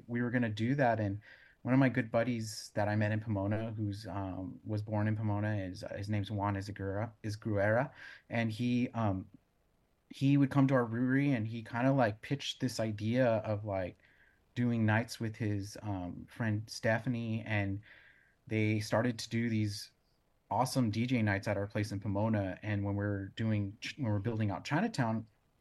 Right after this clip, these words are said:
I didn't always plan to have, like, a hi-fi, um, D J booth. Like, I did plan to have, like, nice speakers and do that whole bit, but, like, I didn't, I didn't really, like, contemplate how I was going to, like,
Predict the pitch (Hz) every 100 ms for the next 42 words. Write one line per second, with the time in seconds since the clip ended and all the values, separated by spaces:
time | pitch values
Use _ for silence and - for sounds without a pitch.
0 | _ _ - 135 151 180 - 160 160 127
1 | - 139 135 143 117 113 110 107 107 101
2 | 107 107 110 104 101 101 104 - - -
3 | _ - 107 95 90 - - 101 110 113
4 | 120 123 143 160 117 104 110 117 123 -
5 | - 120 113 120 110 101 104 104 - 151
6 | 147 143 139 131 110 117 107 107 - 131
7 | 131 143 139 120 110 107 104 - - _
8 | _ _ 117 131 127 123 - _ _ _
9 | _ _ - 131 135 127 135 131 123 117
10 | 110 110 _ _ _ _ _ _ - 135
11 | 143 131 127 113 107 _ _ _ _ _
12 | - 123 113 110 110 107 107 - - _
13 | _ - 113 113 123 117 110 120 110 101
14 | -